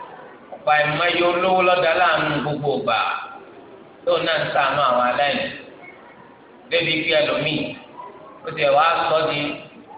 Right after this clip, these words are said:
kò sí má ṣe fúnra ara rẹ̀ lójoojúmọ́. Oúnjẹ ọ̀sán ni, yóò dáná kalẹ̀ rẹpẹtẹ lọ́sàn ni.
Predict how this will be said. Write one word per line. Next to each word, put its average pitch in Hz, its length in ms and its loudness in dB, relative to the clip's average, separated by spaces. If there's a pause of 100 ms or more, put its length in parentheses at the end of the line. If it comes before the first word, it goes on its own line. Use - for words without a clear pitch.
(320)
kò 131 140 -6
sí 165 240 -2
má 180 180 2
ṣe 151 200 0
fúnra 139 280 2
ara 135 260 2
rẹ̀ 120 160 0
lójoojúmọ́. 139 600 -2 (1160)
Oúnjẹ 170 360 0
ọ̀sán 139 360 2
ni, 131 140 -2 (1500)
yóò 185 520 6
dáná 151 320 2
kalẹ̀ 139 340 0
rẹpẹtẹ 139 480 0
lọ́sàn 143 340 0
ni. 120 120 -4